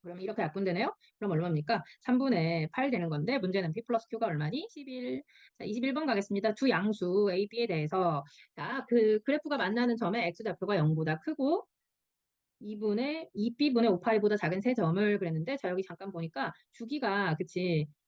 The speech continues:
아, B 파-, 아, 얘는 주기가 B분의 파이고 얘는 주기가 B분의 이 파이가 되겠네. 어, 그러면 이 파이로 따-, 쫓아가니까 아, 요거는 사실은 이렇게 써놓는 게 더 좋지. 이 B분의 사 파이. 오케이, 무슨 말인지 알겠어요?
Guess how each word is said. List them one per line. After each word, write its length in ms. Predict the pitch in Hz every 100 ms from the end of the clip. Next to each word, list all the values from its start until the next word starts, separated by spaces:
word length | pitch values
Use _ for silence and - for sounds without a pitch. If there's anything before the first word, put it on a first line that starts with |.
| _ _ -
아, 420 | 170 165 165 160
B 160 | 160 233
파-, 100 | - 175
아, 260 | 165 165
얘는 260 | 190 240 247
주기가 280 | 220 196 214
B분의 380 | 220 208 214 -
파이고 340 | 208 202 220
얘는 220 | 170 185
주기가 340 | - 160 165 170
B분의 480 | 180 165 208 330 - _ -
이 120 | 185
파이가 300 | - 208 190
되겠네. 340 | 170 147 170 156
어, 240 | 156 175
그러면 260 | 175 160 151 -
이 80 | 190
파이로 260 | 226 214
따-, 160 | 220 240
쫓아가니까 580 | 247 277 262 208 208 175 - -
아, 300 | 151 185 151
요거는 240 | 160 160 175
사실은 280 | 170 196 190
이렇게 180 | 180 190
써놓는 260 | 180 175 175
게 60 |
더 100 | 170
좋지. 380 | 156 151 - 262 - -
이 100 | 190 -
B분의 460 | 220 165 156 208
사 160 | 226 240
파이. 320 | 262 247 208 -
오케이, 500 | 156 165 - 208 202
무슨 160 | 170
말인지 200 | 160 160
알겠어요? 440 | 147 147 131 175